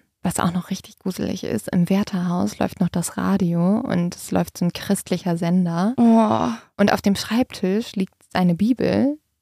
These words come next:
Speaker 1: in der er wohl vor seinem Tod noch gelesen hat.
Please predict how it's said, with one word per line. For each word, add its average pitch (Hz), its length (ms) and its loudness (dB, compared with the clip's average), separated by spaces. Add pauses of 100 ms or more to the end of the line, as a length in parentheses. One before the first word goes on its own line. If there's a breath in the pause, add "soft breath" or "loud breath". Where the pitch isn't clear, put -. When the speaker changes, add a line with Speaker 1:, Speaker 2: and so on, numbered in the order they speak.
(200)
Speaker 1:
in 180 200 4
der 175 320 2
er 165 140 -2
wohl 175 140 -2
vor 175 160 -4
seinem 170 240 -2
Tod - 260 -2
noch 170 220 -4
gelesen 180 520 0
hat. - 220 -4